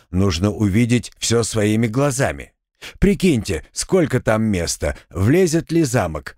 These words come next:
В общем, не маленькие, разберетесь. Но будьте осторожны,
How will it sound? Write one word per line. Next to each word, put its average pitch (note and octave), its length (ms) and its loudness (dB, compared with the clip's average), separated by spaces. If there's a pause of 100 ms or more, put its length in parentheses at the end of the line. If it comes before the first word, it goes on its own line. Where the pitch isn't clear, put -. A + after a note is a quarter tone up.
(140)
В C#3 180 0
общем, E3 540 0
не F3 120 2
маленькие, D#2+ 680 -2 (200)
разберетесь. C3 960 -2 (760)
Но D#3 320 2
будьте F3 380 0
осторожны, A#2+ 720 -2